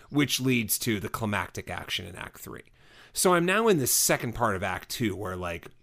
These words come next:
shit's popping off. And what's cool about it is,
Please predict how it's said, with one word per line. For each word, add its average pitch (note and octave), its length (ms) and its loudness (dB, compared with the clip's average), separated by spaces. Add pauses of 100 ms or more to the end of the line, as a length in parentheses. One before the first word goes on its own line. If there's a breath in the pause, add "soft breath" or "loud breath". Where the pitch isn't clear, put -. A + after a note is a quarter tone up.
(160)
shit's - 340 4
popping F#2 380 0
off. - 400 -16 (640 soft breath)
And D#3 160 4
what's D3 160 0
cool C4 320 -2
about G2 320 0
it F#2+ 100 -2
is, F2+ 400 -2